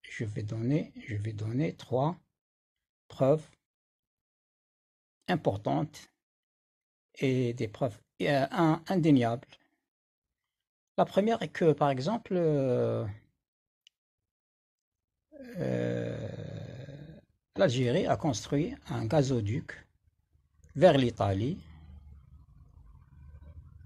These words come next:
avec la collaboration des Italiens. Elle a construit un gazoduc vers l'Espagne avec la collaboration des, des Espagnols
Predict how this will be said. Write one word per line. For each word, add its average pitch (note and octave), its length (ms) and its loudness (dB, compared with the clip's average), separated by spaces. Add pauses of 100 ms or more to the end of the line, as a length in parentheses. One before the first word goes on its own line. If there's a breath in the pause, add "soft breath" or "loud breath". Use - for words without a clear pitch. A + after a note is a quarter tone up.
(180)
avec A#2 260 -4
la A#2+ 80 -2
collaboration A2 800 -2
des G2 840 -4
Italiens. B2 600 -2 (1200)
Elle F3 220 6
a D3 60 6
construit D3 560 0 (100)
un D#3+ 100 4
gazoduc A#2 680 0
vers D3+ 260 2
l'Espagne F#3 560 -2 (280)
avec G#2 280 -6
la G#2+ 100 -4
collaboration A2+ 800 -6
des, G2 400 -6 (1200 loud breath)
des G#2 300 -4
Espagnols A3 580 0